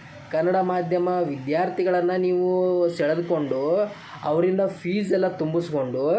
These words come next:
ನೀವು ಅವ್ರಿಗೆಲ್ಲ ಕೋಚಿಂಗ್ ಕೊಟ್ಟು ಈ ಥರ ಪ್ರಶ್ನೆ ಪತ್ರಿಕೆಯಲ್ಲಿ ದೋಷಗಳಾಗಿದೆ ಅಂತ ಅಂದ ತಕ್ಷಣ ದನಿ ಎತ್ತಕ್ಕೆ ಬರಂಗಿಲ್ಲಲ್ರಿ ನೀವು ಯಾರು ಒಬ್ಬರು.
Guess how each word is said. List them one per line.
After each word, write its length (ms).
ನೀವು 240
ಅವ್ರಿಗೆಲ್ಲ 400
ಕೋಚಿಂಗ್ 520
ಕೊಟ್ಟು 640
ಈ 140
ಥರ 200
ಪ್ರಶ್ನೆ 400
ಪತ್ರಿಕೆಯಲ್ಲಿ 680
ದೋಷಗಳಾಗಿದೆ 760
ಅಂತ 220
ಅಂದ 140
ತಕ್ಷಣ 460
ದನಿ 180
ಎತ್ತಕ್ಕೆ 340
ಬರಂಗಿಲ್ಲಲ್ರಿ 540
ನೀವು 280
ಯಾರು 260
ಒಬ್ಬರು. 600